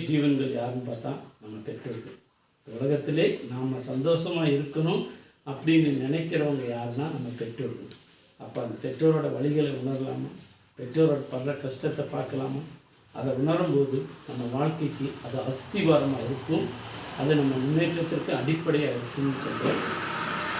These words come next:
இன்றைக்கே நீங்க உங்க பெற்றோரோட வேலை என்ன, தொழில் என்ன, எல்லாத்தையும் நீங்க பார்த்து அதுல இருக்க கஷ்டங்களை உணர்ந்து பெற்றோருக்கு உதவிகரமான பிள்ளைகளா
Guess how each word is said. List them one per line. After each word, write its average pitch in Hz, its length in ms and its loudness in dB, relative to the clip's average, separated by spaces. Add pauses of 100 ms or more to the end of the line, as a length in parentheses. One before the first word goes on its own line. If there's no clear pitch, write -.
(220)
இன்றைக்கே 175 380 8 (100)
நீங்க 131 200 2 (280)
உங்க 123 260 -6
பெற்றோரோட 143 460 4 (680)
வேலை 165 240 6 (100)
என்ன, 135 200 -2 (240)
தொழில் 151 380 6
என்ன, 117 120 -4 (220)
எல்லாத்தையும் 123 480 -2
நீங்க 110 160 -6 (100)
பார்த்து 120 300 -6 (560)
அதுல 131 220 -2
இருக்க 143 200 -2 (120)
கஷ்டங்களை 135 460 -2 (120)
உணர்ந்து 147 340 0 (340)
பெற்றோருக்கு 147 560 0 (120)
உதவிகரமான 139 600 2 (140)
பிள்ளைகளா 131 400 0